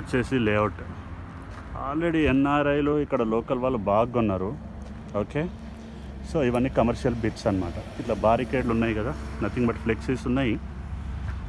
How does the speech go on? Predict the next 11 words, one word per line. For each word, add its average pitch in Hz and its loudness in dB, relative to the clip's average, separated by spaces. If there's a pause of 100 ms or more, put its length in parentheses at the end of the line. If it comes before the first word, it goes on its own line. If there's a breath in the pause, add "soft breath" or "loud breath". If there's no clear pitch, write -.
(160)
commercial 117 2
bids, 98 -4 (240)
Commercial 120 0
bids 123 0 (140)
four 110 0
forty 120 2
yards 113 2 (240)
minimum 113 2
size. 98 0 (1700)
రెసిడెన్షియల్ 135 4
బిట్స్ 127 0